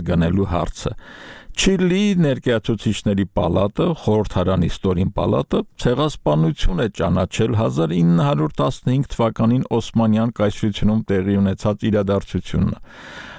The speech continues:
Հարավամերիկյան երկրի խորհրդարանում նախօրեին ընդունված բանաձևի դեմ Թուրքիան այսօր բողոքել է, հայտարարելով, թե այն ուժ չունի։ Նշեմ, որ աշխարհի շուրջ երեք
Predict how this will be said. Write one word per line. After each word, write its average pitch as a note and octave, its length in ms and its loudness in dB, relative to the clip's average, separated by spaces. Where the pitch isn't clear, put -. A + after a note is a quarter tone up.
Հարավամերիկյան A#2 1120 0
երկրի G2+ 480 0
խորհրդարանում G2 760 0
նախօրեին A#2 600 0
ընդունված G2 640 0
բանաձևի F#2+ 560 2
դեմ B2+ 200 0
Թուրքիան G2 440 2
այսօր F2+ 360 0
բողոքել F#2 500 0
է, D3+ 80 0
հայտարարելով, F#2+ 840 2
թե A#2+ 160 2
այն B2 160 2
ուժ A#2 280 0
չունի։ F#2 300 0
Նշեմ, E3+ 360 0
որ B2+ 200 2
աշխարհի G#2+ 440 -2
շուրջ A#2+ 320 -2
երեք C#3+ 240 0